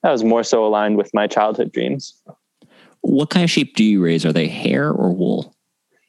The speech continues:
Speaker 1: Hair sheep. So I have Saint, I started with,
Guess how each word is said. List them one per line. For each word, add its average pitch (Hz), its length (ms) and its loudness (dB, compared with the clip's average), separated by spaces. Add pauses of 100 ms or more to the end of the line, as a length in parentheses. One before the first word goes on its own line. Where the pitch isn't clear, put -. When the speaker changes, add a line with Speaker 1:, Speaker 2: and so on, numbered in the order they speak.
(1040)
Speaker 1:
Hair 156 180 2
sheep. - 300 -2
So 143 140 2
I 143 60 0
have 151 160 -2
Saint, - 400 -2
I 143 60 2
started 147 360 0
with, 143 200 -2